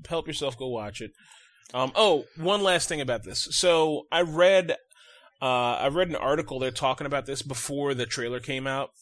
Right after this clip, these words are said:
and I don't know what it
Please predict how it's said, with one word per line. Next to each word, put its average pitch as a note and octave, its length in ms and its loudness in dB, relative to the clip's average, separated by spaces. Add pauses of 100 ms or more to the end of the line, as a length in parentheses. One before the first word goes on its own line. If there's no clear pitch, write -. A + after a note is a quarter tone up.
(640)
and B2+ 480 0 (1120)
I F3+ 80 0
don't A3 100 0
know F#3 140 2
what C#3+ 240 2
it E3+ 80 0